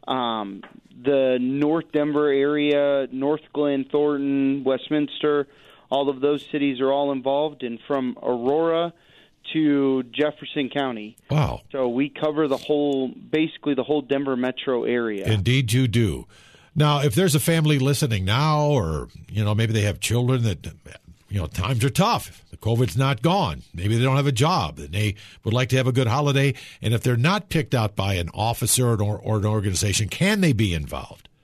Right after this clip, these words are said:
Speaker 1: They can still be involved. They would need to contact their local department and explain their situation and talk to an officer in that department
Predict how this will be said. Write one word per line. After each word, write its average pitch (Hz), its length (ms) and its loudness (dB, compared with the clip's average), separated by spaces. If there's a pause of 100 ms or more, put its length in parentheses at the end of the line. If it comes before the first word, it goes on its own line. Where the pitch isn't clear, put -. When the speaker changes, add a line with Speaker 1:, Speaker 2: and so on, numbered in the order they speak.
(540)
Speaker 1:
They 190 160 0
can 247 440 0
still 226 160 0
be 196 160 0
involved. 139 400 -2
They 160 180 2
would 156 220 0
need 165 320 -4
to 165 140 -2
contact 156 600 -4
their 151 180 0
local 143 460 -2
department 139 720 -4 (600)
and 139 420 0
explain 151 580 0
their 147 220 0
situation 147 680 0
and 160 120 0
talk 147 280 -4
to 147 100 -4
an 143 80 2
officer 139 400 -2
in 143 80 0
that 135 180 -2
department 143 640 -2